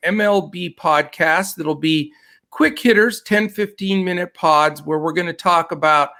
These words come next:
our top pitcher on a particular slate. We'll generally do the main slate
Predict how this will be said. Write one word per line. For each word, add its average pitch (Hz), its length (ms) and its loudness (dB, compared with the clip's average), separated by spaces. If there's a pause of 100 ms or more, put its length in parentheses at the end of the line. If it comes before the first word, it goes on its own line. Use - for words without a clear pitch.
(380)
our 160 120 0
top 196 480 0
pitcher 247 580 -4
on 175 140 -4
a 160 60 -4
particular 170 580 -10
slate. 180 460 -4
We'll 170 140 -6
generally 165 500 -2
do 156 160 -8
the 135 100 -6
main 165 320 -2
slate 151 540 -4